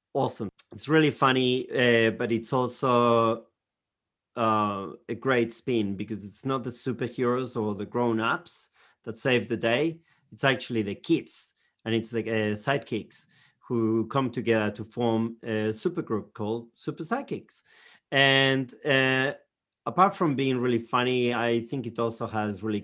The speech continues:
great themes, um, and, uh, that kids will really respond to, you know. Uh, like, for example, the second one is, has a focus on the environment and, um,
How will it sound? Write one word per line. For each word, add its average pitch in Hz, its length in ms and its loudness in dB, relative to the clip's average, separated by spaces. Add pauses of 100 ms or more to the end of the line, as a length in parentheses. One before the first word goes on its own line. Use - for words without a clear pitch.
great 104 200 -6
themes, 113 680 -6 (640)
um, 101 800 -2 (240)
and, 101 500 -4 (260)
uh, 85 60 -14 (240)
that 107 200 -6 (180)
kids - 320 -8
will 117 200 0 (140)
really 107 160 0 (140)
respond 95 380 -10
to, - 120 -16 (460)
you 101 140 -12
know. 90 140 -16 (400)
Uh, 101 380 -2
like, 98 160 -12
for 107 240 -8
example, 107 400 -6
the - 100 -12 (140)
second 104 240 -6
one 98 180 -6
is, 95 300 -10 (960)
has 104 160 -12
a - 40 -20 (160)
focus 98 340 -10 (100)
on 95 380 -8
the 101 100 -8
environment 104 720 -4
and, 92 260 -14 (560)
um, 90 260 -14